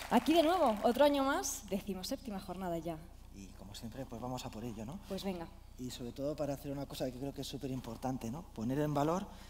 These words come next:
Speaker 2: el Esquema Nacional de Seguridad y sobre todo yo creo que lo más importante, más que cuando hablamos del Esquema Nacional de Seguridad, a todos vosotros, ¿no? A la comunidad que es la que realmente da sentido a este esquema,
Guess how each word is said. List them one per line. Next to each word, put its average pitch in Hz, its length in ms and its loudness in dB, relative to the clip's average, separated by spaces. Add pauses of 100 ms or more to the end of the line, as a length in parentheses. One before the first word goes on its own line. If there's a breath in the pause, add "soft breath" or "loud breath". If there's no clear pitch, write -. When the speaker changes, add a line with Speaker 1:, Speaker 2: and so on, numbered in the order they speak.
(180 loud breath)
Speaker 2:
el 117 120 0
Esquema 139 300 0
Nacional 143 380 -2
de 131 60 -2
Seguridad 135 500 -4 (720 loud breath)
y 127 80 -6
sobre 127 240 -6
todo 156 140 -2
yo 170 120 0
creo 180 160 0
que 165 100 -4
lo 143 120 0
más 151 160 -2
importante, 151 560 -4
más 139 240 -2
que 147 240 0 (320 loud breath)
cuando 127 220 0
hablamos 143 260 -2
del 127 160 -2
Esquema 135 280 -4
Nacional 135 320 -4
de 131 80 -4
Seguridad, 135 640 -4
a 123 100 -8
todos 156 260 -6
vosotros, 131 440 -10
¿no? 180 220 -8
A - 60 -4
la 120 100 -2
comunidad 135 540 -4
que 147 120 -8
es 143 140 -6
la 127 180 0
que 117 200 -4
realmente 151 720 -2 (500 loud breath)
da 151 140 2
sentido 160 580 -4
a 139 60 0
este 139 240 -8
esquema, 175 420 -6